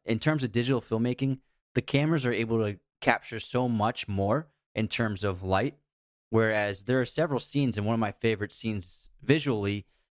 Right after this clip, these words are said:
is that scene after the border crossing when they get back and, and, um, Kate,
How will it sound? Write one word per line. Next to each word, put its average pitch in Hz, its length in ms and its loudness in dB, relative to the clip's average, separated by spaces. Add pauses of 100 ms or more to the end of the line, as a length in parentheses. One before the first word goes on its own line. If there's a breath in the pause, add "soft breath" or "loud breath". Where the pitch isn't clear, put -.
is 104 240 0
that 104 220 0
scene 117 380 -4
after 104 360 -2
the 95 140 0
border 113 320 0
crossing 117 400 -2
when 101 120 0
they 95 100 0
get 92 200 -6
back 101 300 -2
and, 95 160 -6 (320)
and, 95 160 -2
um, 92 300 -4
Kate, 127 320 2